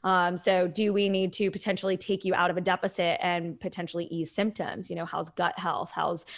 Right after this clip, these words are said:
you know, other variables of biofeedback? How are we sleeping? Things like that. Um, so I think for me, dieting history and menstrual health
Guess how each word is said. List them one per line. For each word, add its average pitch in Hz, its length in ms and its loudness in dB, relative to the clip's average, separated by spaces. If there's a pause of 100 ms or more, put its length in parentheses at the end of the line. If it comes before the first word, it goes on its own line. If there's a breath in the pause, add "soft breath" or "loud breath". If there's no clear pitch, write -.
(160 loud breath)
you 202 80 0
know, 190 140 4
other 233 260 8
variables 196 560 4
of 170 140 0
biofeedback? 170 720 0
How 170 100 -4
are 180 140 0
we 185 80 -2
sleeping? 180 720 -2
Things 185 300 -4
like 160 240 -2
that. - 340 0 (380 loud breath)
Um, 190 440 6
so 190 360 4
I 208 180 8
think 226 220 4
for 196 200 2
me, 202 300 2
dieting 196 380 6
history 202 340 2
and 175 100 2
menstrual 185 380 2
health 202 340 4